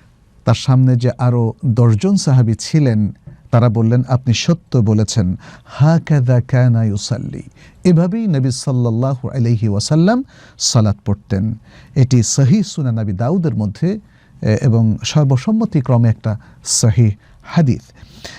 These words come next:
আহ, তাহলে এখানে আমরা দেখতে পেলাম সালেম ইবনে আব্দুল্লাহর হাদিস, যেটা সহিহ বুখারীতে আছে, সেখানেও আমরা রুকুর আগে রুকুর পরে রাফল ইয়াদাইনের হাদিসটা পেলাম। এবং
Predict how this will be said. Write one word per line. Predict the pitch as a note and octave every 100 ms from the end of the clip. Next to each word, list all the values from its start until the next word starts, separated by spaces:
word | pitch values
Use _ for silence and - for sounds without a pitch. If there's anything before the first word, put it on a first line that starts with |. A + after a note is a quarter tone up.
| - -
আহ, | B2 A#2
তাহলে | E3 F3 F3
এখানে | E3+ D#3+
আমরা | D3 C3+ B2+ D3
দেখতে | B2 B2+ C3+
পেলাম | A#2 A2 A2
সালেম | - E3 E3+ E3
ইবনে | D3
আব্দুল্লাহর | C3 B2+ D3 D3 C3
হাদিস, | C3 A#2+
যেটা | B2
সহিহ | A2+ C#3 E3
বুখারীতে | D#3+ D#3+ D3+ D3
আছে, | D3 D3 E3 - - - -
সেখানেও | - G2+ A#2+ B2+ D3
আমরা | D3 C#3+ C#3+ - _ _ C#3+
রুকুর | C3+ B2+ B2
আগে | B2+ C3
রুকুর | B2 C3
পরে | A2+ A#2+
রাফল | A#2 A2+ - A#2
ইয়াদাইনের | A#2 B2 B2
হাদিসটা | A#2 A#2 A#2 C3 A2+
পেলাম। | A#2+ A2+ A2+ A2 -
এবং | B2+